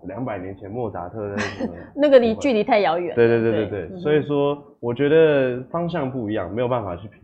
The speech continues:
Speaker 1: 论。
Speaker 2: 嗯哼。
Speaker 1: 嗯。
Speaker 2: 那你那个印象你最深的哪，有没有哪个歌手印象你很深？
Speaker 1: Bruno Mars。
Speaker 2: 哦。
Speaker 1: 对，
Speaker 2: 为什么？
Speaker 1: 火星人物，因为他跟我一样，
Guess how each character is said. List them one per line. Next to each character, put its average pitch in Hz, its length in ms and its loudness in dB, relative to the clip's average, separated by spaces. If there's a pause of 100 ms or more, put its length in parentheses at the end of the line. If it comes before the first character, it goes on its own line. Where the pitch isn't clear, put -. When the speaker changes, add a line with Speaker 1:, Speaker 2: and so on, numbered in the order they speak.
Speaker 1:
论。 85 160 -14 (100)
Speaker 2:
嗯 175 140 -12
哼。 170 300 -12
Speaker 1:
嗯。 98 80 -16 (320)
Speaker 2:
那 302 160 -2
你 196 100 -2
那 240 140 0
个 196 340 0 (680)
印 247 100 -2
象 240 200 -2
你 185 60 -6
最 226 120 -2
深 214 220 -6
的 170 260 -6
哪， 175 140 -8
有 165 140 -8
没 185 60 -8
有 185 40 -8
哪 160 160 -8
个 165 100 -12
歌 170 240 -6
手 - 280 -14 (100)
印 196 100 -12
象 180 160 -10
你 180 100 -8
很 - 120 -12
深？ 101 260 -8
Speaker 1:
Bruno 92 160 -10
Mars。 85 180 -14 (800)
Speaker 2:
哦。 202 60 -20 (320)
Speaker 1:
对， 170 100 -14 (120)
Speaker 2:
为 247 100 -2
什 - 140 -6
么？ - 60 -10
Speaker 1:
火 - 60 -16
星 113 140 -8
人 90 160 -8 (120)
物， 85 440 -16 (300)
因 151 100 0
为 156 360 2 (340)
他 156 160 2
跟 165 220 4
我 107 120 0
一 90 120 -6
样， 92 180 -8